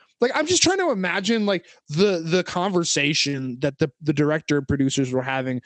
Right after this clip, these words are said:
with the artists. Like, Okay, so we need a guy who has s-, uh, a, a beard. Okay, yeah, cool. We can, I don't know why we're animating a beard. It's gonna be made of tentacles. Uh,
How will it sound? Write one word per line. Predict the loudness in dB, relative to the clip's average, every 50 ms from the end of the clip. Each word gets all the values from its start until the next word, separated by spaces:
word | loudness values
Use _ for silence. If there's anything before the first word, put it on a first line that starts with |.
| -12 -14 -4 -2
with | -2 -2 0
the | 0 0 0
artists. | 0 0 0 -2 -2 -4 -4 -4 -4 -6 -6 -8 -16 _ -4
Like, | -4 -2 -2
Okay, | -4 -4 -4 -4 -4 -8 -12 _ _ _ _
so | -2 -2 0
we | 2 2 2
need | 2 2 2 2
a | 2 0 -2
guy | -2 -2 -2 0 0 0 0 0 0 2 0 0 -2 -4 -12 -20 -10 -2
who | 0 2 4 4 4 2 2 0 -2 -8 _
has | -10 -4 -2 0 2 2 0 0 -2 -8 -12 _
s-, | -10 -10 -10 -10 -6 _
uh, | 0 0 2 0 0 -2 -2 _
a, | -4 -2 0 -2
a | 0
beard. | 2 2 2 2 0 -2 -2 _ -2
Okay, | 0 2 2
yeah, | 2 4 2 2 -2 0
cool. | 0 0 0
We | 0 -2
can, | -2 -4 -6 -6 -6 -4 -2
I | 0
don't | 0 2 2
know | 2 0
why | 0 0 0
we're | 0 0 0
animating | 0 0 2 2 0 0 0 0 0
a | 0
beard. | 0 -2 -4 -10 -18 -4 -2
It's | -2 0 0
gonna | -2 0 0
be | 0 0
made | 0 0 0 0
of | -2 -2
tentacles. | -2 -2 0 0 0 0 -2 -4 -4 -4 -8 -12 -16 -20 -20 _ _ _ _ _ -20
Uh, | -18 -18 -6 0 0